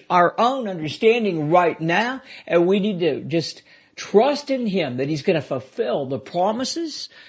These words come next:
and the words and the plans. Some of them might change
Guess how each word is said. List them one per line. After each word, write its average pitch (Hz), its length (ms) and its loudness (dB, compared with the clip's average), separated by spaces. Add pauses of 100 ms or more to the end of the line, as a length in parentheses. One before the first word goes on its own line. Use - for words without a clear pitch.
(140)
and 139 180 -6
the 160 120 4
words 196 580 -2
and 220 120 -4
the 240 60 0
plans. 151 1040 -6 (220)
Some 214 260 0
of 202 80 -4
them 220 140 0
might 220 240 0
change 262 600 0